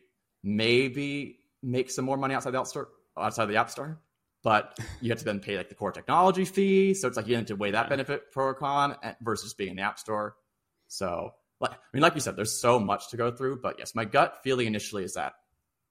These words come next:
Speaker 1: I think Apple's threaded a good balance here between allowing new things that aren't gonna take away from their bottom line and
Speaker 2: Yeah.
Speaker 1: not allowing all the big, all the big apps to leave the App Store.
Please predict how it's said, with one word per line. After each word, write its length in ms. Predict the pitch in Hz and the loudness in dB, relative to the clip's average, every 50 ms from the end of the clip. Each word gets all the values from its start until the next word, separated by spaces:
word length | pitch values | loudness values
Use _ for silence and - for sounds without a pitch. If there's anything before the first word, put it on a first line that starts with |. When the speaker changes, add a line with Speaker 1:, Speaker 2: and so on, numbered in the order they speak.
| _ _ | _ _
Speaker 1:
I 100 | - 110 | -6 -6
think 460 | 107 - - _ 131 127 131 135 - - _ _ | -6 -6 -6 _ -2 0 0 -2 -4 -10 _ _
Apple's 480 | 117 110 107 - - 107 101 - - - _ _ - | -2 -2 -2 -2 -4 -4 -4 -4 -8 -10 _ _ -4
threaded 280 | - 113 110 107 107 | 0 2 2 2 2
a 60 | 101 95 | 0 -2
good 400 | - - - 107 104 101 95 - | -4 -6 -4 -2 -2 -2 -2 -4
balance 420 | 92 87 87 92 87 - - - | -6 -4 -4 -4 -4 -6 -8 -8
here 160 | 92 87 82 | -8 -8 -10
between 540 | 80 90 - - - 98 95 92 78 - - _ _ _ _ _ _ _ _ _ _ _ 117 | -10 -12 -14 -14 -12 -10 -10 -10 -10 -12 -16 _ _ _ _ _ _ _ _ _ _ _ 0
allowing 760 | 113 107 104 120 123 127 135 135 131 127 120 110 101 101 | 2 4 6 8 8 8 8 6 4 2 2 0 0 0
new 320 | 107 110 113 117 123 127 123 | 0 2 4 6 6 4 4
things 720 | 123 - 123 120 123 131 147 170 185 185 - - - - _ _ _ _ _ _ _ _ _ _ _ | 2 -2 -2 0 0 0 -2 -2 -4 -4 -6 -10 -12 -14 _ _ _ _ _ _ _ _ _ _ _
that 140 | - - - | -10 -10 -8
aren't 180 | - 90 87 - | -8 -8 -8 -8
gonna 160 | 104 104 92 | -8 -10 -10
take 240 | - - - 101 - | -8 -6 -6 -4 -2
away 220 | 98 95 95 92 - - _ | -2 -2 -2 -4 -6 -8 _
from 100 | - 104 101 | -8 -6 -6
their 100 | 95 98 | -4 -4
bottom 240 | 95 95 104 101 104 | -4 -4 -4 -4 -2
line 260 | 107 110 117 147 131 - - _ _ _ _ _ _ | -2 -2 -4 -4 -8 -10 -14 _ _ _ _ _ _
and 300 | 104 104 101 98 95 95 | -4 -2 0 0 0 0
Speaker 2:
Yeah. 220 | 82 64 64 - - - _ - - | -2 -4 -8 -10 -14 -18 _ -18 -10
Speaker 1:
not 340 | 101 117 104 98 95 - - - _ - | -4 0 2 2 2 0 -2 -8 _ -6
allowing 420 | 101 95 98 95 95 95 90 85 | -2 0 0 0 0 -2 -6 -6
all 200 | - - 107 107 | -2 0 0 0
the 80 | 101 98 | 0 -2
big, 300 | 95 98 95 95 - _ _ - - - - - | -6 -6 -6 -6 -8 _ _ -6 -6 -4 0 4
all 120 | 139 147 | 4 6
the 100 | 143 135 | 6 6
big 200 | - 127 127 127 | 4 4 4 4
apps 220 | 110 107 - - - | 4 2 2 0 -4
to 60 | 98 | -8
leave 180 | 92 95 95 92 | -6 -6 -6 -8
the 80 | - | -10
App 120 | - - - | -14 -16 -18
Store. 220 | - - - - | -20 -20 -20 -20